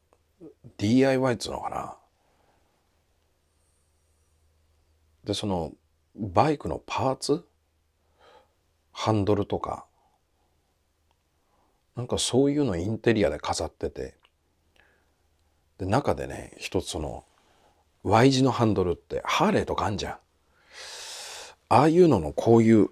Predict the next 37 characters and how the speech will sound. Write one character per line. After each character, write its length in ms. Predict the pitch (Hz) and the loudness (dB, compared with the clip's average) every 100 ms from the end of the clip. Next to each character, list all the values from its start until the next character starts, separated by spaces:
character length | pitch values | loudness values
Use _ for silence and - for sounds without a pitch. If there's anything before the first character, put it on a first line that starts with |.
| - | -2
バ 240 | 101 98 104 | -2 4 4
イ 80 | |
ク 120 | - 73 | 4 -6
の 220 | 76 - _ _ - | -6 -8 _ _ -8
Y 280 | 92 92 107 | -2 0 2
字 100 | 107 | 2
型 240 | 98 - | 0 0
の 80 | 87 | -2
ハ 160 | 78 - | -2 -6
ン 120 | 76 | -6
ド 100 | 78 | -8
ル、 160 | 73 - _ _ | -10 -14 _ _
め 180 | - 85 | -10 -6
ち 80 | 82 | -4
ゃ 40 | |
く 60 | 107 | -2
ち 80 | - | -2
ゃ 40 | |
で 140 | 82 80 | -4 -4
か 140 | 120 | -2
い 60 | 101 | -4
ん 60 | |
だ 120 | 71 | -6
け 60 | 71 | -12
ど、 200 | - - _ _ - - - - - _ | -14 -14 _ _ -20 -20 -20 -20 -20 _
そ 280 | - - 151 | -8 0 4
れ 100 | 156 | 2
ど 200 | - 135 | 4 2
っ 60 | - | 2
か 140 | - 117 | -2 -2
か 140 | 95 | -2
ら 80 | 78 | -6
持 180 | 87 90 | -4 -8
っ 20 | |
て 300 | - - 90 | -8 -8 -8
き 120 | - | -8
て、 440 | - 76 76 - | -6 -6 -6 -10